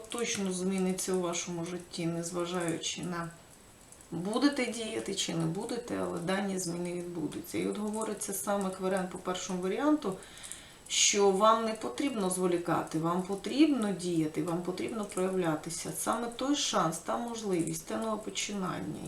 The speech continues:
яке відбудеться в вашому житті і дасть вам в подальшому досягнути щастя, радості, благополуччя і достатку.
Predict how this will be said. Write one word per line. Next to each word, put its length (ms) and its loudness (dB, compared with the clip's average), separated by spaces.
яке 520 0
відбудеться 600 0
в 20 0
вашому 480 -2
житті 520 2
і 140 2
дасть 540 2
вам 100 2
в 80 -2
подальшому 760 0
досягнути 720 0
щастя, 420 -4
радості, 420 -2
благополуччя 640 -2
і 20 -2
достатку. 600 -8